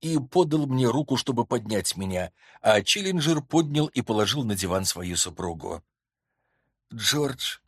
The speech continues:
как я жалею, что ты меня разбудил», — сказала она, держа его за руку. «Ворота смерти действительно затянуты великолепными, сверкающими завесами, как ты говорил.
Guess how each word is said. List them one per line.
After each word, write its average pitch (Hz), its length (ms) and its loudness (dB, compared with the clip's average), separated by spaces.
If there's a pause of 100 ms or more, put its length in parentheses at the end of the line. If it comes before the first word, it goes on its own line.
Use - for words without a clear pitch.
(280)
как 185 300 -2
я 127 160 2
жалею, 135 400 2
что 127 180 -4
ты 143 120 -4
меня 113 260 -2
разбудил», — 98 600 -8
сказала 95 500 -2
она, 104 240 -4
держа 92 360 -6
его 90 200 -8
за 92 200 -8
руку. - 360 -16 (1120)
«Ворота 143 400 2
смерти 139 480 0
действительно 131 600 -4
затянуты 139 640 -2 (160)
великолепными, 135 1000 -2 (300)
сверкающими 151 1160 4
завесами, 135 600 -2
как 104 200 -8
ты 135 100 -4
говорил. 113 580 -8